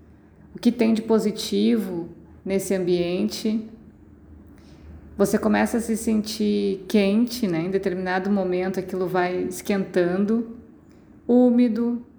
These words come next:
e acolhido, envolvido, como se tivesse preenchido com toda aquela energia à tua volta, né? Diferente do aspecto vata, que expande, que se sente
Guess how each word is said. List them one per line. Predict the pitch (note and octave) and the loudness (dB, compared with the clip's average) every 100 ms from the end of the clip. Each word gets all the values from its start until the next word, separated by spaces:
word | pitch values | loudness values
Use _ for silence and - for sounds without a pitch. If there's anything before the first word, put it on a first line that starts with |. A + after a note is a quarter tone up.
| - - - - - | -20 -20 -20 -12 0
e | G#3+ A3 A3+ | 4 4 4
acolhido, | A3+ A3+ B3 A#3 G#3+ A3 E3+ D#3+ - - - - - - - | 2 2 2 4 4 2 0 -6 -8 -14 -20 -20 -20 -20 -14
envolvido, | G3+ A3 G3 A3 G3+ E3 F#3 F#3 E3+ E3 | -2 -2 2 2 2 0 0 0 -2 -4
como | - G3 | -4 -4
se | G3+ G3 | -6 -6
tivesse | G3+ F#3+ G3+ G#3 A#3 A3 | -4 0 0 -2 -4 -2
preenchido | - A#3 B3+ B3+ A#3+ A3 | 0 2 2 0 -2 -2
com | A#3 A3+ | -2 -4
toda | A3 G#3+ | -2 -2
aquela | A3+ A#3 G#3 G#3+ | -2 -2 -2 -2
energia | G#3+ G#3 F3 F3+ F#3+ | -2 -2 0 0 2
à | G#3 | 0
tua | G3+ G3 | 2 2
volta, | D#3+ D#3+ D#3 E3 | 2 2 0 -2
né? | D#3 E3 - - - - - - - | -2 -2 -4 -10 -20 -20 -20 -20 -16
Diferente | - E3+ G#3 G3 G3+ B3 B3 | -4 0 4 4 4 2 0
do | F#3+ F#3 | 0 2
aspecto | F#3 F#3+ F3+ F3+ G3 | 2 0 -2 0 -4
vata, | E3+ F3 G3+ B3+ - E3+ - - - - - - | 0 2 2 0 -4 -8 -8 -18 -20 -20 -20 -20
que | - G#3+ | 0 2
expande, | A#3 A3+ - A3+ A3 A#3+ A#3+ - - - - - - - - | 2 -2 0 4 6 6 2 0 -6 -10 -16 -20 -20 -20 -20
que | |
se | - G3 | -12 -10
sente | F3+ - G3 G#3+ G3+ - A3 G#3 G3+ G3 F#3 F#3 G3+ | -6 -2 0 0 -2 -2 2 2 2 0 -2 -6 -6